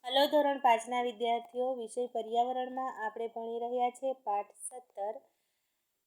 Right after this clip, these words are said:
દિવાલ ઓળંગી લીધી. હવે તમને જણાવવાનું રહ્યું કે દિવાલ ઓળંગી લીધી એટલે કેવી દિવાલ ઓળંગી લીધી?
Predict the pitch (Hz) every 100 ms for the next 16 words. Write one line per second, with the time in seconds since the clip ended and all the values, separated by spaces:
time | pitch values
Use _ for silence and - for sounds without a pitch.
0 | _ 240 240 247 254 214 214 214 226 269
1 | 359 - - 208 214 185 170 _ _ _
2 | _ _ _ - 254 277 285 277 277 262
3 | 247 254 262 262 262 254 254 254 254 170
4 | _ _ _ _ - 233 240 247 254 240
5 | 226 233 254 262 262 262 247 262 262 214
6 | 220 247 277 285 302 269 262 254 247 247
7 | 247 247 247 240 247 240